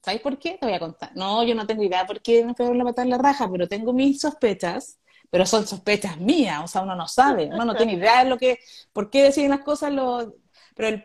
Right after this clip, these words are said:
el panel sin respeto ya no existe, o sea, el área de humor de ese programa ya no existe. Eh,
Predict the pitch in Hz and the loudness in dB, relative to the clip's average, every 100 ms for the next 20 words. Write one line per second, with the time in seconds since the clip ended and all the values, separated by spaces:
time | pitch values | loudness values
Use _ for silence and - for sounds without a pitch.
0 | - 208 220 233 302 302 285 262 - 339 | -6 -2 0 0 -2 -2 -2 -2 -6 -6
1 | 349 339 339 - 285 226 226 220 233 240 | -6 -6 -8 -6 -6 -4 -4 0 0 0
2 | 226 214 226 269 302 330 285 320 330 330 | -2 -4 -4 -2 -4 -4 -6 -4 -4 -4
3 | 339 320 294 - 175 - 254 370 _ - | -4 -2 -2 -4 -10 -6 -6 -6 _ -20
4 | - - - - - _ _ 233 214 214 | -20 -20 -20 -20 -20 _ _ 4 6 4
5 | 208 208 202 196 196 185 | 2 0 0 -2 -6 -10